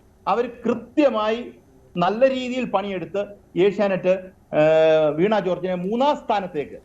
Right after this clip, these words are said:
രണ്ടാം സ്ഥാനം പോലും അല്ല, മൂന്നാം സ്ഥാനത്തേക്ക് കൊണ്ടുവെക്കുകയും അവസാനം അവിടെ സംഭവിച്ചത് വീണ ജോർജ് കഷ്ടിച്ച് തോറ്റുപോകുന്ന, മറ്റുള്ള ആൾക്കാരുമായി കമ്പയർ ചെയ്യുമ്പം, മറ്റുള്ള ആൾക്കാർക്ക് ഭൂരിപക്ഷം കിട്ടിയതുമായിട്ട് കമ്പയർ ചെയ്യുമ്പം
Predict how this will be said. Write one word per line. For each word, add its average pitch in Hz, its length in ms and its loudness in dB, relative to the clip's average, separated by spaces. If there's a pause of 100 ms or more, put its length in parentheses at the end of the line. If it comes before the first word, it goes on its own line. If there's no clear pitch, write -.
(140)
രണ്ടാം 170 300 0
സ്ഥാനം 208 260 -4
പോലും 202 160 -2
അല്ല, 226 100 -6 (100)
മൂന്നാം 254 340 0
സ്ഥാനത്തേക്ക് 196 480 -2
കൊണ്ടുവെക്കുകയും 135 640 -4 (1120)
അവസാനം 208 360 -2
അവിടെ 202 200 -2
സംഭവിച്ചത് 185 500 -2
വീണ 185 140 -2 (120)
ജോർജ് 202 240 -6 (280)
കഷ്ടിച്ച് 220 520 -2
തോറ്റുപോകുന്ന, 208 420 0 (280)
മറ്റുള്ള 202 380 -2 (140)
ആൾക്കാരുമായി 196 640 0
കമ്പയർ 175 320 2
ചെയ്യുമ്പം, 120 340 -8 (400)
മറ്റുള്ള 208 400 2
ആൾക്കാർക്ക് 185 420 -2
ഭൂരിപക്ഷം 196 440 -4
കിട്ടിയതുമായിട്ട് 180 480 -2
കമ്പയർ 170 200 -4
ചെയ്യുമ്പം 180 320 -4